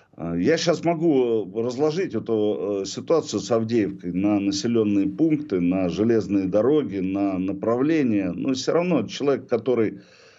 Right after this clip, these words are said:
м, просто волнуется и соучаствует, ему это не надо. Тяжелая работа идет.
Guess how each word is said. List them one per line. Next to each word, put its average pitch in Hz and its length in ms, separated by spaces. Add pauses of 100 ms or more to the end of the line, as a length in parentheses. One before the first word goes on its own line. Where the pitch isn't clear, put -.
(300)
м, 92 320
просто 123 320
волнуется 113 540
и - 20
соучаствует, 95 760
ему 139 220
это 104 160
не 117 140
надо. 143 460 (360)
Тяжелая 185 400
работа 143 460
идет. 78 260